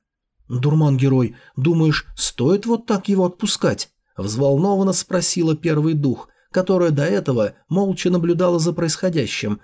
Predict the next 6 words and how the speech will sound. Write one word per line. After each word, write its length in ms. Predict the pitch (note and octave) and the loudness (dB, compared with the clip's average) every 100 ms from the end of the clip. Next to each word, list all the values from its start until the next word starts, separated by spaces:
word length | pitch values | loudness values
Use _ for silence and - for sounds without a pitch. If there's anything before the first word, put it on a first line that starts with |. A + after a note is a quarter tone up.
| _ | _
как 180 | - F#3 | -4 0
зритель 400 | D#3+ F3+ D#3+ D#3+ | 2 0 0 -2
в 60 | D3+ | -2
кинотеатре. 800 | E3+ D#3+ D3+ C#3 F2+ - - C3+ _ _ _ _ _ | -2 -2 -2 -4 -4 -8 -12 -16 _ _ _ _ _
Кто 360 | - - C#3+ | -12 -4 -2
знает, 460 | A#2+ A#2 E2 - | -2 -4 -8 -12